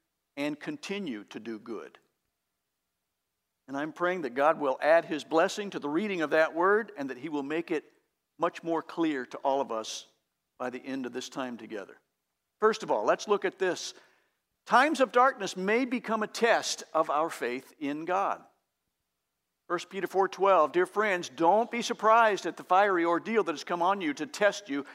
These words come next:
as though something strange were happening to you." Peter's saying, "Expect it."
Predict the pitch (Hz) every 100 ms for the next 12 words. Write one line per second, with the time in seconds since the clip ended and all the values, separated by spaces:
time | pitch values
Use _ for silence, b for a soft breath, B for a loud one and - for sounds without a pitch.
0 | B 160 147 180 202 190 151 143 147 175
1 | 208 147 143 160 185 - 127 139 131 147
2 | - 240 254 - 220 202 190 b b b
3 | _ 202 - - 294 - 175